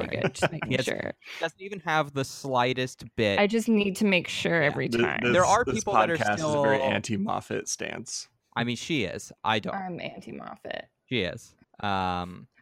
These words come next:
Speaker 2: I'm anti-Moffat once he gets comfortable. <laughs> Once he's, like, you know, testing the waters and, like, doing the first few episodes of whatever he's doing, he's great. And then once he gets too much freedom and too much comfort, I'm like,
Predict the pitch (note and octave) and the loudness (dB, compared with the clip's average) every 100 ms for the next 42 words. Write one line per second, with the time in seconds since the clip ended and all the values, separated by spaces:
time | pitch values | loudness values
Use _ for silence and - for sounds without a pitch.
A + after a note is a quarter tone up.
0 | - C4 C4+ D#4 F4 C4+ B3 C4 D3 G#3+ | -2 0 0 0 2 2 2 2 2 0
1 | G#3 G#3 G#3 - - E3 - - - D#2 | 2 2 0 -2 -6 -6 -6 -10 -8 -6
2 | G#2 G#3+ - _ - - - F#4+ - G#4 | -4 -6 -14 _ -4 -4 -2 -4 -2 -8
3 | - F#4+ - G4+ - - - A3 A3 D#4 | -6 -8 -6 -10 -10 -20 -12 -4 -2 0
4 | D#4+ F4 D#4+ C#4 C4 A3+ A3+ - _ _ | 0 0 0 2 4 4 0 -10 _ _
5 | - A3+ G#3+ G3 F#3 F3+ F#3 - _ _ | 0 4 6 8 6 6 2 -12 _ _
6 | - G3+ G3+ G#3+ G3 F3+ F3 F3 F3+ F3 | 2 2 4 2 4 6 6 8 8 8
7 | F3 F3 F3 G3 F3 E3+ D#3+ D#3+ - - | 6 6 6 4 0 2 2 0 -4 -14
8 | _ _ G#3 G3+ G3 G3 F3 F#3+ - G3 | _ _ 4 4 4 2 4 4 2 -2
9 | G#3 F#3+ F3+ G3+ F#3+ F#3+ F#3+ F3+ F3 F3 | 4 4 4 2 4 4 2 2 2 4
10 | F3+ G3+ F#3+ F3+ E3+ E3+ G3+ F#3 E3+ D#3+ | 4 4 2 2 2 -2 0 4 4 4
11 | - F3+ F3 G3 A#3+ A#3+ A#3 A3+ - - | 0 -2 2 2 2 2 2 2 -2 0
12 | A3 G#3 F#3+ - G3+ F#3+ F3 E3 E3+ E3+ | 4 4 2 2 4 6 4 2 -2 0
13 | G3+ F#3 - - F3+ F3+ D3 D#2+ E3 D#3 | 2 2 0 0 0 0 -2 -2 -2 -4
14 | - | -4